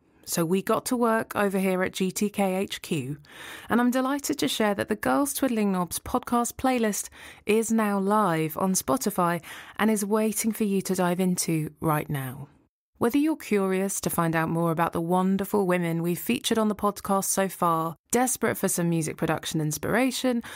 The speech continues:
or committed to diversifying your listening material, this is the playlist you've been waiting for. Check it out right now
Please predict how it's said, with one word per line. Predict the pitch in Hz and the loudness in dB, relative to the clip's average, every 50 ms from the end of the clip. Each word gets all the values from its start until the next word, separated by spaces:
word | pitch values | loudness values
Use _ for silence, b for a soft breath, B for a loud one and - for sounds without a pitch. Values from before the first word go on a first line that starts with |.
| B B B | B B B
or | - 269 | -2 0
committed | - - 285 294 320 320 320 - 320 320 | 2 2 2 2 2 2 2 0 0 0
to | - 285 | -2 0
diversifying | - 277 262 247 233 226 214 202 - - 190 - 202 190 185 185 | 0 2 2 2 2 2 0 0 -2 -4 -2 0 0 2 2 0
your | 180 175 175 | 0 0 0
listening | 180 214 208 - 220 214 214 208 | 2 2 2 2 2 2 2 2
material, | 202 196 - - 175 170 165 156 160 156 156 156 160 151 B B B B B B _ | 2 0 0 2 2 2 2 0 -2 -4 -4 -4 -6 -8 B B B B B B _
this | - 190 190 185 - - - | 0 2 2 0 0 -2 -2
is | 208 196 | -2 0
the | - 220 | -2 -2
playlist | - - 180 165 165 160 156 156 151 - - - - | 0 0 0 2 2 2 0 0 -2 -2 -4 -6 -4
you've | - 165 160 160 156 156 156 | -2 0 0 0 0 0 0
been | 165 160 165 | 0 0 2
waiting | 156 151 151 147 - - 151 143 | 0 0 -2 -2 -2 -2 -2 -2
for. | 143 - 135 139 139 139 135 - _ _ _ _ | -4 -4 -4 -4 -4 -6 -8 -12 _ _ _ _
Check | - - 208 214 214 - | -2 0 0 0 2 2
it | 277 220 | 2 2
out | 185 170 165 - | 2 2 0 0
right | - 175 180 190 220 269 - - | 0 0 2 2 4 2 2 0
now | - 226 196 180 165 165 175 214 226 - | 0 2 2 2 2 2 0 0 -4 -6